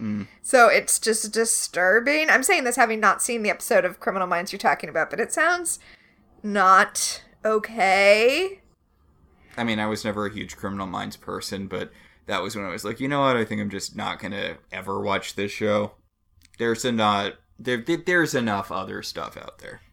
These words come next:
Speaker 2: It's true. So Dargo, Zan, and Stark run into the operating room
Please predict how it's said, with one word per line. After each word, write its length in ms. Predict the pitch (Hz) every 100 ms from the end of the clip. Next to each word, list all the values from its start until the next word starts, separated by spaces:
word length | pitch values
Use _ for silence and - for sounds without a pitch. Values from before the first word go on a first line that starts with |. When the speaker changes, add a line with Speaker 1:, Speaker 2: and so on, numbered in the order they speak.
| _
Speaker 2:
It's 240 | 214 - -
true. 340 | - 156 185 - - _ - - - -
So 220 | - 269
Dargo, 380 | 330 415 440 339
Zan, 320 | 285 269 269
and 120 | 254
Stark 420 | - - 214 247
run 240 | 254 247 269
into 160 | 285
the 100 | 285
operating 500 | 233 254 311 285 240
room 200 | 220 226